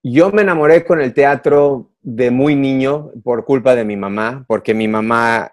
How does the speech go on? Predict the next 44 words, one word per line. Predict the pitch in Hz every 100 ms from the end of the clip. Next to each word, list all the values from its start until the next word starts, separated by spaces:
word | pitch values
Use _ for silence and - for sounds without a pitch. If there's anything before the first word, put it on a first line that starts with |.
| -
eh, | 107 101 98 95 -
amaba | 107 117 120
el | 104
teatro, | 113 113 - 117 110 113 110 _ _ _ _
le | 110
gustaba | 107 104 135 120
ir | 120
a | 113
ver | 113
las | 113 107
musicales | 107 95 - 110 107 110
que | -
venían. | 98 95 101 101 101
Yo | 110 123
crecí | 131 120 127
en | 117
Houston, | 135 117 117 101
Texas, | 113 113 113 117 -
y | 107 95 92 90 -
mi | 113 107
mamá | 104 107 113
y | 110
mi | 104
papá | 104 101 110 110 110
nos | 113 107
llevaban | 101 101 107 107 101
a | 95
mí | 107 107
y | 107
a |
mis | 98 95 98
dos | 107
hermanos | 107 101 101 101 104 101
a | 92
ver | 98 98
obras | 98 104 90
de | 90
teatro. | 101 98 - 175 - _ _ _ _ _ _ -
Y | 117
me | 113
acuerdo | - 135 135 131
muy | 135 147 156 147
bien | 135 131 135
de, | 127 110 104 101 101